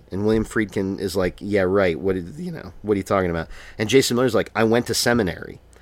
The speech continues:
He's like, "I was studying to be a priest. I had a crisis of faith,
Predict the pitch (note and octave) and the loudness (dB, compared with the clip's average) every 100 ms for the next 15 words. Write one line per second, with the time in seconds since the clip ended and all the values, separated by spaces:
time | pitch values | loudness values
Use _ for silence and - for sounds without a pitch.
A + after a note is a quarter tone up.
0 | - - - - G2 F#2 F2+ F2+ - - | -20 -20 -16 -6 -2 0 0 0 2 2
1 | G#2+ A#2+ A#2+ A#2+ - - F2+ F2+ - - | 4 4 4 2 0 0 0 0 -4 -10
2 | - _ - - _ F#2 F#2+ G#2 - - | -18 _ -20 -20 _ -2 2 2 4 4
3 | A2 A2+ A2 G#2+ - G2 F2 E2+ - | 4 4 0 -2 0 2 2 0 -12